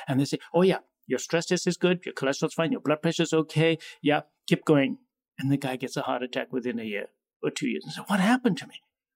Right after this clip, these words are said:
Well, because you already had the plaque, you just didn't know it. So the coronary C T scan that we do, low level, looking for the calcium, picks up the calcium in the walls of the arteries and quantitates it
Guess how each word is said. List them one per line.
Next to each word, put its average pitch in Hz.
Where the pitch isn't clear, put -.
Well, 160
because 165
you 180
already 202
had 202
the 151
plaque, 226
you 151
just 165
didn't 135
know 220
it. -
So 165
the 156
coronary 277
C -
T 233
scan 165
that 131
we 123
do, 113
low 143
level, 135
looking 147
for 143
the 135
calcium, 143
picks 185
up 151
the 147
calcium 139
in 127
the 123
walls 135
of 147
the 156
arteries 165
and 123
quantitates 151
it -